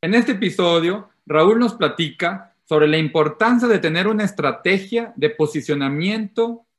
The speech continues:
o de conservación o de aumento incluso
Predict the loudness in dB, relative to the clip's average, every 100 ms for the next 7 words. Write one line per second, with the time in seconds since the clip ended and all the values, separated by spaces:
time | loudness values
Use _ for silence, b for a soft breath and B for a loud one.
0 | _ -4 -2 0 -2 -2 -2 0 0 2
1 | 0 -2 0 0 0 -4 -6 _ _ _
2 | -4 -2 0 0 -2 -2 -2 0 0 0
3 | 0 -2 -4 0 0 0 -2 -4